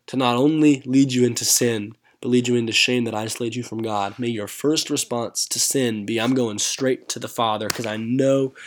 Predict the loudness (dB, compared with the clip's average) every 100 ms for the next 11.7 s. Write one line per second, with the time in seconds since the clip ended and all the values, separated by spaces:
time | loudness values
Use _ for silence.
0 | -20 -4 0 2 0 0 -2 -4 -6 -8
1 | -8 -8 -14 -16 _ -2 2 2 2 2
2 | -2 -2 2 2 2 -2 -10 _ 0 4
3 | 6 4 2 0 2 -2 -4 -4 -4 -4
4 | -4 -2 -2 -2 -2 -4 -2 -2 -2 -4
5 | -4 -6 -6 -6 -6 -6 -6 -8 -8 -2
6 | 4 4 4 -4 0 6 8 6 2 2
7 | 0 0 -2 0 0 0 0 0 2 0
8 | 0 0 2 2 2 -2 -4 -8 -8 -4
9 | -2 -2 -2 -4 -4 -4 -4 -4 -2 -2
10 | -2 -4 -6 -4 0 0 0 -2 -8 -6
11 | -8 -8 -4 0 2 0 -4